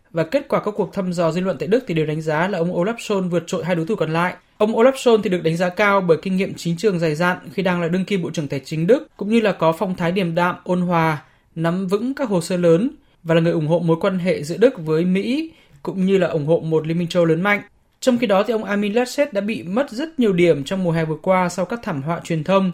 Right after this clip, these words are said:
cũng như là việc điều hành bị cho là thiếu hiệu quả trên cương vị là thủ hiến của bang Bắc Rhine-Westphalia, tức là bang đông dân nhất tại Đức. Ứng cử viên còn lại là bà Annalena Baerbock, năm nay bốn mươi mốt tuổi thì bị đánh giá là quá thiếu kinh nghiệm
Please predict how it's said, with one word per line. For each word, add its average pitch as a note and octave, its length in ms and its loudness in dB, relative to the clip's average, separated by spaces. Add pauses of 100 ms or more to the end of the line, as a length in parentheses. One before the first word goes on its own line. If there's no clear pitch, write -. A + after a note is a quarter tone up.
(140)
cũng G#3+ 220 -2
như A#3+ 120 4
là G3 100 4
việc E3+ 280 2
điều F3 180 0
hành E3 260 -2
bị D#3+ 140 -4
cho G3 140 -2
là E3+ 80 0
thiếu E3 160 -2
hiệu A#3 160 0
quả F3+ 200 2
trên F3 200 -4
cương F3+ 180 -4
vị E3+ 140 -2
là D#3+ 120 0
thủ D3+ 100 -4
hiến D3 240 0
của F#3 100 -6
bang F3 280 -2
Bắc A3 180 -4
Rhine-Westphalia, F3 880 0 (340)
tức B3 80 4
là G3 80 2
bang F3+ 220 2
đông F3 200 2
dân F3 180 0
nhất C4 140 0
tại E3 80 -2
Đức. A3+ 300 2 (500)
Ứng A3+ 140 4
cử A#3 80 0
viên A#3+ 140 2
còn F#3+ 140 0
lại F#3 200 0
là E3+ 80 0
bà E3+ 200 2
Annalena F#3 580 0
Baerbock, F#3 640 0
năm F#3+ 120 0
nay G3 100 2
bốn F3 140 2
mươi A3 100 0
mốt D4+ 180 2
tuổi E3+ 320 4
thì D#3+ 60 -8
bị D#3+ 120 -2
đánh D#3 240 -2
giá E3 200 -2
là A3 100 -4
quá F#3+ 200 0
thiếu G#3 220 0
kinh A3+ 120 -2
nghiệm A3+ 200 0